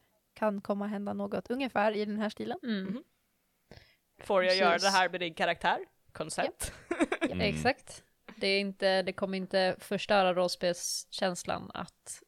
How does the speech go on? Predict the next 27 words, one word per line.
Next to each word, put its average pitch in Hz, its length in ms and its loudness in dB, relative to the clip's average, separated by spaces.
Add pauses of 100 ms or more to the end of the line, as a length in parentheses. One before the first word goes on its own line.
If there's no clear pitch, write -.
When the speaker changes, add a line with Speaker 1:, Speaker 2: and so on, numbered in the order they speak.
(120)
Speaker 2:
att, - 340 -12
eh, 185 240 -2
vara, 185 520 0 (760)
eh, - 460 -8
att - 100 -8
tänka 185 260 -4
till 175 220 -6
före, 180 320 0 (260)
liksom. 214 260 -14 (340)
Speaker 3:
Mm. 196 160 -16 (340)
Speaker 1:
Nej. 226 160 -20 (640)
Speaker 2:
Eh, - 420 -8
Speaker 3:
Mm. 196 220 -4
Speaker 2:
och 208 80 -6
det 190 100 -2
tror 190 180 -6
jag 185 100 -2
är 180 40 -10
ganska, 196 460 -8 (800)
eller 202 200 -4 (100)
det 196 100 -2
är 185 140 2
viktigt. - 540 -14 (960)
Speaker 4:
Mm. 196 180 -2 (100)
Speaker 2:
Ehm, 196 300 -10
Speaker 3:
Mm. 185 200 -12 (640)
Speaker 2:
liksom. - 260 -10